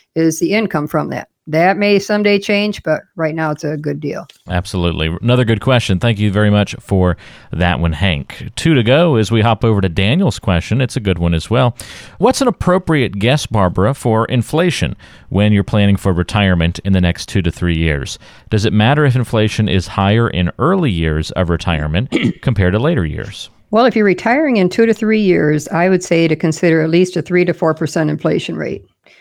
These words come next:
Speaker 1: If we look back twenty years, inflation's averaged about two and a half percent. However, if we go back forty years, it's averaged a little over four percent.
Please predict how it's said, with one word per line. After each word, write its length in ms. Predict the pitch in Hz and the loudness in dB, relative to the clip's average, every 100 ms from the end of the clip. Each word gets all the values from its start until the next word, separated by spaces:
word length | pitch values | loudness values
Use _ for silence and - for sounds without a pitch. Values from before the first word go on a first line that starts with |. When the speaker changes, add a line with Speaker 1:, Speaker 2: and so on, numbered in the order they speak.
| _ _ | _ _
Speaker 1:
If 160 | 170 - | -6 0
we 100 | 170 | 2
look 200 | 180 185 | 2 2
back 220 | 165 151 | 0 0
twenty 320 | - 185 180 | -2 0 2
years, 460 | 175 175 170 170 165 | 2 2 2 2 -2
inflation's 500 | 151 175 160 170 156 | -2 -2 -2 -2 -2
averaged 400 | 165 160 160 - | 0 0 -4 -2
about 240 | 160 - | -2 -2
two 140 | - 175 | 0 0
and 100 | 160 | 2
a 40 | |
half 220 | 165 160 | 0 -2
percent. 640 | - 151 170 160 160 - _ _ _ _ _ | -2 -2 0 0 -2 -10 _ _ _ _ _
However, 400 | 170 160 160 160 | 0 2 2 2
if 100 | 151 | 2
we 80 | 170 | 0
go 160 | 165 | 2
back 240 | 160 160 156 | 2 0 0
forty 320 | 214 254 220 | 2 2 2
years, 420 | 170 170 175 175 | 2 4 2 0
it's 160 | 160 175 | -4 -2
averaged 400 | 165 160 160 170 | -2 0 -2 0
a 60 | |
little 220 | 160 160 156 | 2 2 2
over 280 | 151 156 | 2 0
four 240 | 143 196 202 | 0 -2 -2
percent. 560 | 175 151 151 151 - | -4 -8 -8 -8 -14